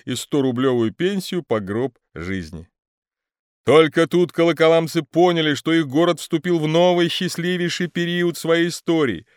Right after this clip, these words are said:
Найденную доктором Громом золотоносную жилу граждане принялись разрабатывать с величайшим усердием. На отхожий промысел в Москву потянулись все, умудренные опытом старики,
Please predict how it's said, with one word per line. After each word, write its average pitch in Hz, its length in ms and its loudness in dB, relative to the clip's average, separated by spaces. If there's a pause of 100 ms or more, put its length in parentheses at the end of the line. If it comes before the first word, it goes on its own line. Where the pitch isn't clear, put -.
(340)
Найденную 175 760 4
доктором 175 460 2
Громом 165 440 4
золотоносную 165 720 2
жилу 160 520 0 (160)
граждане 156 680 2
принялись 160 480 -4
разрабатывать 135 840 0
с - 100 -12
величайшим 120 680 -2
усердием. 85 640 -6 (600)
На 196 120 4
отхожий 226 420 0
промысел 143 500 0
в - 20 -4
Москву 135 380 -2
потянулись 113 580 -4
все, 107 500 -2 (160)
умудренные 135 640 2
опытом 113 380 -2
старики, 139 720 -6